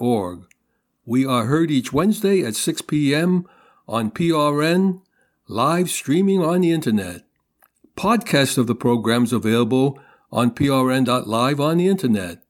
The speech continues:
If you have any questions for us, just send us an email address to hank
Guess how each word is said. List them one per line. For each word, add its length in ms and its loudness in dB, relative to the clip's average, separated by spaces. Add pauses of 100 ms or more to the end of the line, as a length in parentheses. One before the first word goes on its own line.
(580)
If 160 -6
you 140 2
have 140 2
any 100 2
questions 480 0
for 340 2
us, 200 -2 (420)
just 200 -2
send 220 2
us 200 0
an 120 -2
email 360 2
address 360 0
to 120 0
hank 420 0